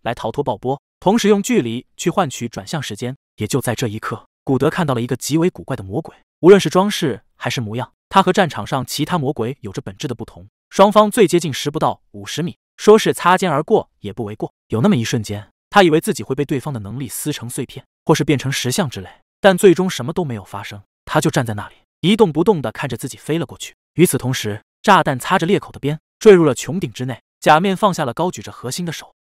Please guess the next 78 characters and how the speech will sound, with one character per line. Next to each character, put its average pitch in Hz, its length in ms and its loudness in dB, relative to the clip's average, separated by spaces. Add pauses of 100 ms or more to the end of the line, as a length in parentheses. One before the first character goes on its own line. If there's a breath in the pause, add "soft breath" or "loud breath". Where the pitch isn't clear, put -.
(100)
运 214 160 6
气 - 120 2
并 190 180 2
没 143 100 0
有 110 80 0
站 123 120 -4
在 107 80 -6
族 113 200 -8
群 113 160 -8
这 131 80 -6
一 107 80 -6
边， 104 220 -12 (200)
或 - 160 0
者 107 60 -4
说， 123 320 -4 (160)
当 196 160 6
他 185 300 6 (180)
看 170 140 -4
到 135 80 0
三 190 240 -2
只 214 120 -4
铁 151 220 -4
鸟 196 240 -8 (120)
伴 160 140 2
随 143 100 -4
着 151 60 -4
黑 190 160 -2
铁 - 120 -10
块 123 300 -8
一 123 160 -4
路 175 140 -2
冲 - 180 -8
下 180 100 -6
时， 101 300 -12 (180)
这 214 140 6
就 190 120 6
已 123 80 2
经 160 120 -6
不 139 160 -6
再 196 100 0
是 170 120 -4
命 165 160 -2
运 120 80 -4
的 104 80 -10
对 117 160 -6
赌， - 180 -20 (180)
有 113 160 4
背 135 140 2
对 123 120 -2
无 101 140 -6
背， 120 200 -10 (180)
人 170 160 2
类 214 220 2
已 120 80 -6
经 151 120 -8
做 170 140 0
到 135 80 -4
了 117 60 -6
这 190 100 -6
一 110 100 -8
步。 - 160 -20 (200)
他 185 120 2
在 180 100 4
强 113 220 -6
求 156 120 -4
巧 101 200 -6
合 113 340 -8 (140)
来 117 140 -4
扭 117 140 -6
转 - 200 -10
一 104 80 -18
切， - 200 -10 (200)
未 196 120 8
免 175 120 2
也 139 80 0
太 185 220 0
小 - 140 -8
看 - 280 -12